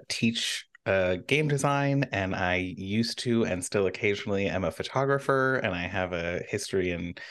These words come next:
in dirty videos, uh, and I make all kinds of other interactive art and do, like, V R and A R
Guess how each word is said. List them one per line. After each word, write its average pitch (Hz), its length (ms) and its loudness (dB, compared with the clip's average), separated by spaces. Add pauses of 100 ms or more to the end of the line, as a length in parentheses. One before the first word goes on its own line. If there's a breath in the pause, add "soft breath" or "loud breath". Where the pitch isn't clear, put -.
(220 loud breath)
in 87 340 -6 (420 loud breath)
dirty 101 300 2
videos, 135 1000 2
uh, - 20 -6 (300 loud breath)
and 92 360 2
I 98 60 4
make 104 220 2
all 104 120 4
kinds 110 220 -2
of 104 80 2
other 110 220 2
interactive 117 480 0
art 117 200 2
and 107 200 -6
do, 104 260 0
like, 107 200 0
V 107 180 2
R 110 160 2
and 107 120 -2
A 110 80 0
R 113 360 0